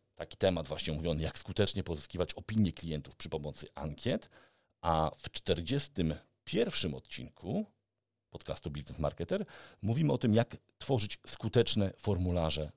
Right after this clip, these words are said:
marketingowe. Natomiast jeżeli trochę ch-, więcej chcecie dowiedzieć się o webinarach, to jest też taki trochę mój konik, więc dosyć dużo o tym tworzę treści, to mamy dwa podcasty. Y, odcinek sześćdziesiąty piąty, jak zorganizować skuteczny webinar, i czterdziesty drugi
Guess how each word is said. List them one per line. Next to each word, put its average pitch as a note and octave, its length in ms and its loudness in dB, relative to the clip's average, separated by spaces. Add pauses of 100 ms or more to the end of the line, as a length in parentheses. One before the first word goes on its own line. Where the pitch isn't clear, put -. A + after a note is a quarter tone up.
marketingowe. F2 680 0 (420)
Natomiast G#2+ 280 0
jeżeli A#2 360 4
trochę B2 400 2
ch-, - 160 -4
więcej B2 320 2
chcecie G#2+ 460 0 (260)
dowiedzieć F2+ 320 0
się - 120 2
o E2 100 0
webinarach, G2 540 6
to - 180 -6
jest - 120 -8
też - 160 -2
taki - 260 -6
trochę - 200 -6
mój F#2 200 2
konik, F#2 400 4
więc D#2+ 300 -6 (280)
dosyć E2 280 -6
dużo B2 300 2
o D#2 40 4
tym E2+ 140 0
tworzę E2 260 0
treści, D#2 480 0 (380)
to G#2+ 220 2
mamy G#2+ 240 6
dwa F2+ 160 4
podcasty. - 760 -2
Y, F2+ 280 0
odcinek - 380 0
sześćdziesiąty G2+ 500 2
piąty, E2 400 0
jak D2+ 200 0
zorganizować E2+ 580 0
skuteczny - 440 -6
webinar, F2 480 0
i G#2+ 100 0
czterdziesty E2 500 0
drugi G#2+ 380 -2